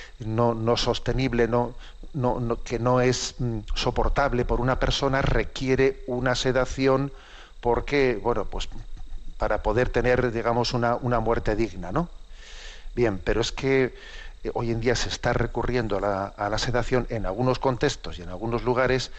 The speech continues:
se recurre a la sedación sin que existan esas, esos síntomas de dolor, de dolor insostenible, sino sencillamente, pues como se va a morir,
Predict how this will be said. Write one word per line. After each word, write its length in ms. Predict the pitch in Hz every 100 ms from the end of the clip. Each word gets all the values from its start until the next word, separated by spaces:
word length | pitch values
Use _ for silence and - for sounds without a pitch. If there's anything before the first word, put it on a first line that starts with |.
| - - -
se 180 | - 107
recurre 340 | 104 95 120
a 40 |
la 60 | 123
sedación 480 | - 120 110 139 139
sin 240 | - 123
que 100 | 117
existan 600 | - - 120 - 123 127 -
esas, 560 | - 117 - 120 113 - -
esos 260 | 120 120
síntomas 540 | - 120 - 117 117 107
de 80 |
dolor, 560 | 110 117 117 123 123 - - - - - - - -
de 180 | 120 120
dolor 260 | 117 120
insostenible, 880 | 123 117 117 - 113 160 147 95 87 -
sino 280 | - 120 107
sencillamente, 560 | 101 101 123 123 123 110
pues 200 | 117 -
como 240 | - 101
se 140 | - 104
va 100 | 131
a 40 |
morir, 340 | 139 151 156